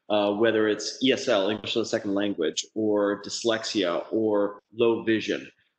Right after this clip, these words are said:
Um, Ken, I'm gonna stay with you too. Have any thoughts around those kinds of things? It's not just the regular kid that just, we're just trying to get them to read, but they've got a very specific problem.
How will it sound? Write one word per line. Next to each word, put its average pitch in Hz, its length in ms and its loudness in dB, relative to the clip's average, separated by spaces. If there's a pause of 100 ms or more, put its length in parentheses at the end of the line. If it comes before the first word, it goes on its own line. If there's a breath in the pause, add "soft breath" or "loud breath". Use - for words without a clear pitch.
Um, 110 340 2
Ken, 151 120 4
I'm 139 80 4
gonna 147 100 4
stay 165 220 4
with 208 120 0
you 190 160 -2
too. 131 320 4
Have 135 400 -2
any 135 200 2
thoughts 143 360 2
around 120 540 2
those 117 340 2
kinds 113 260 -2
of 104 100 -4
things? 113 360 -2
It's 113 280 0
not 135 220 0
just - 140 -6
the 143 80 0
regular 123 280 0
kid 120 220 0
that 107 100 -2
just, - 300 -10
we're 110 100 0
just - 140 -10
trying 113 140 0
to 101 60 -2
get 113 140 0
them 117 120 -2
to 101 40 0
read, 113 240 0
but - 120 -4
they've 101 240 -2
got 95 180 0
a - 20 -6
very 117 180 2
specific - 460 -8
problem. 95 300 -2